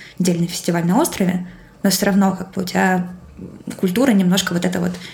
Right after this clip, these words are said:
фестивальная остается. А щас очень много фестивалями называют то, что, ну, по факту, да, там много артистов, это фестиваль, наверное.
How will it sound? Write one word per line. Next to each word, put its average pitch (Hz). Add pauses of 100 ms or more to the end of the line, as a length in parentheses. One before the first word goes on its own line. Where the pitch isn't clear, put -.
(100)
фестивальная 185
остается. 180 (420)
А 175
щас 220
очень -
много 185
фестивалями 185
называют 180
то, -
что, 175
ну, 190
по 180
факту, 220
да, 185
там 175
много 185
артистов, 262
это 180
фестиваль, 180
наверное. 170